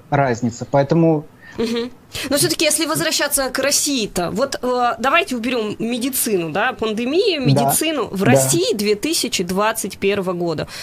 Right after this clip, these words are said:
Speaker 2: Что такого достигнуто, что вас прям вдохновляет и внушает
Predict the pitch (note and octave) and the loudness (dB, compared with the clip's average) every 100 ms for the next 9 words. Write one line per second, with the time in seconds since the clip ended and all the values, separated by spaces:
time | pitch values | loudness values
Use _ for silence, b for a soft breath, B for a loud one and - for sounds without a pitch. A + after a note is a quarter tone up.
0 | B B B - - - D4 C4+ - G3+ | B B B 0 0 2 2 2 0 -4
1 | G3+ A#3+ A3+ F3+ E3+ - F3+ G3+ - - | -2 0 0 0 -2 -2 0 0 0 2
2 | E4+ D#4 A#3+ F#3 - - - F#3+ A3 A#3+ | 2 2 -2 -4 -4 -2 0 0 2 0
3 | - G3 E3+ D#3+ G3+ - G#3 G3+ A#3+ D4+ | 0 -2 -2 -2 -2 -2 -4 -2 0 0
4 | D4 G#3+ - A3 F#3 G#3 G3+ A#3 A3+ G3+ | -2 -4 -6 -4 -2 -2 -2 0 0 -2